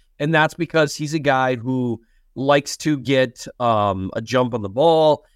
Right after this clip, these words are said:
He likes to try to jump routes. Um, he, he, and, and that's something you gotta kinda coach out of someone a little bit to an extent in the N F L. What I, was really impressive to me was the fact that from what he did against Green Bay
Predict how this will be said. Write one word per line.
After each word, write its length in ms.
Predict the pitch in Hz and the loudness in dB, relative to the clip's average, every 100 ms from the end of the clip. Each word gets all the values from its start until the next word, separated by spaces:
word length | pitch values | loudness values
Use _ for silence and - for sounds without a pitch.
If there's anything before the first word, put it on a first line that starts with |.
| _ | _
He 200 | - 127 | -4 0
likes 320 | 117 117 117 | 2 0 -2
to 320 | - 110 107 104 | -6 -4 -4 -8
try 180 | 107 110 | -6 -4
to 60 | 98 | -4
jump 220 | 98 - | -6 -6
routes. 520 | 135 170 160 147 - - _ _ - | 2 4 4 2 -4 -18 _ _ -8
Um, 300 | 104 101 98 | -6 -6 -8
he, 60 | 139 | -6
he, 380 | 147 110 135 - _ - | -6 -6 -10 -14 _ -4
and, 220 | 160 156 | -2 0
and 220 | 156 160 | 0 0
that's 240 | 185 202 - | 0 0 0
something 300 | 185 190 170 | 0 0 0
you 80 | |
gotta 200 | 151 147 | 2 2
kinda 380 | 143 151 135 104 - _ _ _ _ _ _ _ _ _ _ _ | 2 0 0 -4 -10 _ _ _ _ _ _ _ _ _ _ _
coach 320 | - 165 123 | -2 0 2
out 160 | 139 139 | 2 2
of 80 | - | 0
someone 240 | 143 127 | -2 -2
a 40 | |
little 260 | 127 214 190 | 2 4 4
bit 220 | 139 - | 0 -4
to 100 | - | -6
an 40 | 123 | -8
extent 320 | 113 139 117 | -2 -2 -2
in 60 | 113 | -6
the 80 | |
N 80 | 110 | -6
F 80 | 107 | -6
L. 200 | 113 - _ _ _ _ | -8 -8 _ _ _ _
What 220 | 143 160 180 | 0 4 6
I, 100 | 165 | 4
was 240 | 156 123 | 0 -2
really 280 | 147 190 196 | 0 2 0
impressive 600 | 143 - 165 170 - 123 | -2 -2 0 0 -2 -8
to 140 | 127 | -6
me 360 | 107 101 98 101 _ _ - | -4 -4 -6 -10 _ _ -12
was 400 | 113 131 131 117 | 0 2 2 -2
the 100 | 120 | -4
fact 420 | 127 117 117 - | 0 2 0 -4
that 520 | 107 113 107 104 - - _ _ _ _ _ _ | -4 0 0 -2 -6 -20 _ _ _ _ _ _
from 320 | 147 139 127 | 2 2 2
what 100 | 131 | -2
he 80 | 135 | -2
did 160 | 127 139 | -2 -2
against 260 | 127 120 | -2 -4
Green 200 | - 123 | -4 -2
Bay 340 | 135 202 156 | 0 2 2